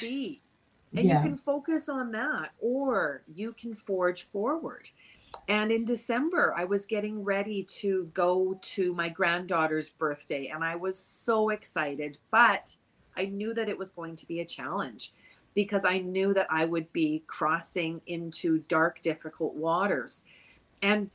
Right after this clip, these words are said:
Speaker 1: because I, um, I know my struggles,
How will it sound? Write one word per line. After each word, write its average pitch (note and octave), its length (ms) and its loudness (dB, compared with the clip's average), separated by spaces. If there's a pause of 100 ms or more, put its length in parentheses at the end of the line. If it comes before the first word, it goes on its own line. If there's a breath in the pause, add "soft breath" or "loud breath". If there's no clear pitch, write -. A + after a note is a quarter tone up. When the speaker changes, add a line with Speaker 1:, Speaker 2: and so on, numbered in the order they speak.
(120)
Speaker 1:
because A3 880 -2
I, F3+ 540 0 (640)
um, F3 340 -4
I G3+ 80 -2
know G#3 640 0
my E3+ 160 -4
struggles, D3 640 -6